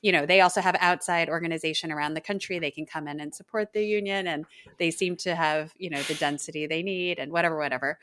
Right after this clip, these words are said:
Um, and so this is, like, a fighting chance at an Amazon union, as Amazon warehouse finally. And on Staten Island, it was like, they started their own union.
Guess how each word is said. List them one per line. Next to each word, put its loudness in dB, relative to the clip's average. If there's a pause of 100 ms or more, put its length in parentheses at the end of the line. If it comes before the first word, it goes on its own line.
(320)
Um, 4
and -4
so 2 (240)
this -2
is, 0
like, 4
a 0
fighting 6
chance -4
at -2
an 0
Amazon -4
union, -8
as -4 (100)
Amazon -2
warehouse -2
finally. -4
And 2
on 4
Staten 4
Island, 2
it 2
was -2
like, 0 (880)
they 10
started 6
their 8
own 4
union. 0